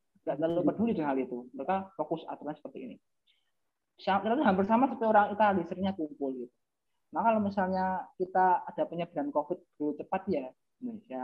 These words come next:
gitu. <laughs> Kemudian, gitu. Tapi yang ingin saya garis bawahi di sini ialah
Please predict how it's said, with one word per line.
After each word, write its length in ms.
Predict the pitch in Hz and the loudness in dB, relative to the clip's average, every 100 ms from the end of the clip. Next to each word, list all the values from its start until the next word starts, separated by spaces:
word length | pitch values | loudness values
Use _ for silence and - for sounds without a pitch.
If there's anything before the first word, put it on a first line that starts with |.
| 123 | -8
gitu. 120 | 277 - _ - | -12 -18 _ -20
<laughs> 260 | - 226 - | -20 -20 -10
Kemudian, 360 | 175 180 185 165 - 233 - | -6 -4 -4 -4 -12 -18 -14
gitu. 120 | 135 131 | -4 2
Tapi 200 | 180 285 285 - _ _ | 4 4 2 -10 _ _
yang 300 | 180 185 196 240 | 2 4 2 4
ingin 160 | 302 302 | 4 6
saya 160 | 269 | 6
garis 160 | 226 185 | 4 4
bawahi 240 | 180 170 | 4 2
di 40 | 160 | 0
sini 140 | 185 226 | 0 2
ialah 240 | 156 143 | 4 2